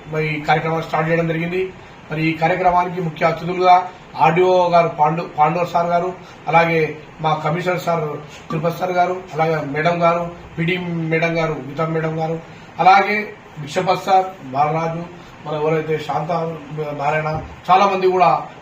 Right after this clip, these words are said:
ఈ కార్యక్రమంలో పాల్గొంటా ఉన్నారు. ఈ కార్యక్రమం యొక్క ముఖ్య ఉద్దేశం నిన్న ఆర్డీఓ గారు చెప్పారు, అలాగే మా, మన కమిషనర్ గారు కూడా ఈరోజు తెలియడం జరుగుతుంది. ఈ కార్యక్రమం ద్వారా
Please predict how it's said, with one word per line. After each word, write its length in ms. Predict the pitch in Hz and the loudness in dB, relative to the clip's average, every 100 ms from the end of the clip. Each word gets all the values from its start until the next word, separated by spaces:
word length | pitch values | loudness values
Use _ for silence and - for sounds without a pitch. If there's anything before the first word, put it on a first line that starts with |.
| 165 | -10
ఈ 60 | |
కార్యక్రమంలో 720 | 160 165 170 170 170 160 147 - - | -4 -2 0 0 0 0 -2 -6 -2
పాల్గొంటా 360 | 151 156 160 170 | 0 0 0 0
ఉన్నారు. 340 | 180 190 208 - - - - - - - - - 175 | 2 0 -4 -8 -18 -20 -20 -20 -20 -20 -20 -10 -4
ఈ 100 | 175 | -2
కార్యక్రమం 600 | 175 180 202 196 196 196 190 165 - | 4 4 4 0 0 -2 -2 -4 -6
యొక్క 180 | 185 180 | 0 2
ముఖ్య 360 | 160 156 175 | 2 0 0
ఉద్దేశం 580 | 185 175 185 190 196 196 - | 0 2 0 0 -4 -6 -6
నిన్న 180 | 160 175 | -4 0
ఆర్డీఓ 400 | 156 160 185 190 | 2 2 2 4
గారు 140 | 185 170 | 2 0
చెప్పారు, 420 | 165 180 175 190 - - 160 | -4 0 0 0 -8 -10 2
అలాగే 300 | 175 185 180 | 4 4 2
మా, 300 | 170 156 156 | 0 -2 -2
మన 80 | 165 | -2
కమిషనర్ 380 | 156 165 190 190 | -4 -6 -2 0
గారు 160 | 180 170 | 0 2
కూడా 200 | 160 160 | 2 2
ఈరోజు 200 | 160 - | 2 -6
తెలియడం 380 | 127 143 139 | -6 -6 -6
జరుగుతుంది. 1000 | 131 127 - - - - - - - - | -8 -10 -12 -18 -18 -20 -20 -20 -12 -4
ఈ 20 | 185 | 0
కార్యక్రమం 540 | 185 180 185 190 190 | 4 2 2 -2 2
ద్వారా 440 | 180 151 180 202 | 6 8 6 2